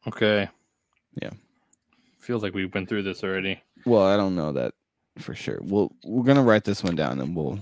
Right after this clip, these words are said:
Speaker 2: circle back next week.
Speaker 1: Rigney said Seattle wins twenty-one twenty.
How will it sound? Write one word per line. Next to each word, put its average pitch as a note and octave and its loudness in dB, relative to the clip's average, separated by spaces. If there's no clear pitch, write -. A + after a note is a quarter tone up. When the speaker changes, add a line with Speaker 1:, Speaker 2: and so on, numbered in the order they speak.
Speaker 2:
circle - -4
back - -6
next - -16
week. - -14
Speaker 1:
Rigney C3 2
said A#2 4
Seattle G#2 4
wins G2+ -2
twenty-one G2 -2
twenty. F#2 -4